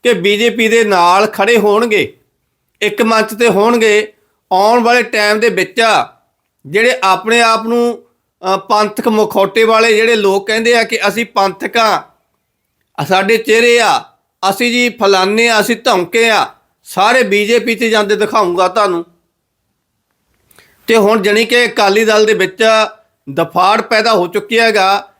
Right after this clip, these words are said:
ਜਾਣੀ ਕਿ ਅਕਾਲੀ ਦਲ ਨੂੰ ਪੂਰਾ ਖਤਮ ਕਰੂਗੀ ਬੀਜੇਪੀ। ਬੀਜੇਪੀ ਦੇ ਪਿੱਛੇ ਕੌਣ ਖੜੀ, ਕਿਹੜੀ ਤਾਕਤ ਖੜੀ ਆ? ਆਰ ਐਸ ਐਸ ਖੜੀ ਆ। ਬੜੇ ਚਿਰ ਤੋਂ ਆਪਾਂ ਪਿੜਦੇ ਆ ਰਹੇ ਆ ਕਿ ਆਰ ਐਸ ਐਸ ਦੀ ਜਿਹੜੀ ਦਖਲਅੰਦਾਜ਼ੀ ਆ,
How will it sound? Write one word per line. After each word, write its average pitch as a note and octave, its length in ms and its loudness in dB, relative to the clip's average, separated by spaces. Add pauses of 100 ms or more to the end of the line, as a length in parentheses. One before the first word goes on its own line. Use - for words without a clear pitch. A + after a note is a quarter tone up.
(180)
ਜਾਣੀ G#3 240 0
ਕਿ B3+ 180 0
ਅਕਾਲੀ G#3 340 0
ਦਲ A3+ 260 0
ਨੂੰ A#3+ 200 -2
ਪੂਰਾ B3 380 0
ਖਤਮ G3 420 -4
ਕਰੂਗੀ G#3+ 380 0
ਬੀਜੇਪੀ। F3+ 560 -2 (640)
ਬੀਜੇਪੀ A#3 540 -2
ਦੇ B3 100 0
ਪਿੱਛੇ A3+ 340 -2
ਕੌਣ A#3 380 0
ਖੜੀ, A3 220 -2
ਕਿਹੜੀ A3+ 300 -2
ਤਾਕਤ A3 340 -2
ਖੜੀ A#3 280 2
ਆ? - 220 2 (420)
ਆਰ G3 240 2
ਐਸ A3+ 200 0
ਐਸ G#3 160 -4
ਖੜੀ F3+ 320 0
ਆ। D#3 240 -2 (400)
ਬੜੇ G#3+ 340 0
ਚਿਰ B3+ 180 0
ਤੋਂ B3 160 -2
ਆਪਾਂ A#3+ 160 0
ਪਿੜਦੇ A3 400 -2
ਆ G3 140 0
ਰਹੇ A3+ 200 2
ਆ F3 160 0 (800)
ਕਿ B3 160 0
ਆਰ G#3 260 4
ਐਸ A#3+ 240 0
ਐਸ A#3+ 200 -2 (500)
ਦੀ G#3+ 160 -2
ਜਿਹੜੀ B3 200 0
ਦਖਲਅੰਦਾਜ਼ੀ G#3 840 0
ਆ, F#3+ 240 0